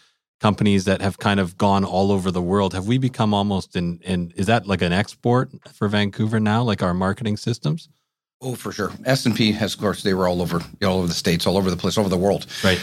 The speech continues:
Speaker 2: And a lot of people from there all start in Vancouver or they've moved around. And, and that's,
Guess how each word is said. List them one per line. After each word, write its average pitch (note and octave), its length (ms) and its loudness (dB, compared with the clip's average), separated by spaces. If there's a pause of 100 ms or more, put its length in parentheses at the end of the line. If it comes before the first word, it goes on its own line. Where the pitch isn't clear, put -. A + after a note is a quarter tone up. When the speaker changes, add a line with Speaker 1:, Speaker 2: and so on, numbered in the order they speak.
Speaker 2:
And G#2 260 4
a A2+ 100 2
lot G#2+ 220 4
of G#2 80 -2
people G#2 240 -2
from G2+ 220 0
there F#2+ 220 0 (180)
all G#2+ 160 2
start G2 240 0
in F#2 80 -2
Vancouver F2+ 480 0
or F#2 240 0
they've G2 240 -2
moved G#2 240 2
around. G2 400 2
And, F2 140 -4
and G#2 160 2
that's, - 340 -2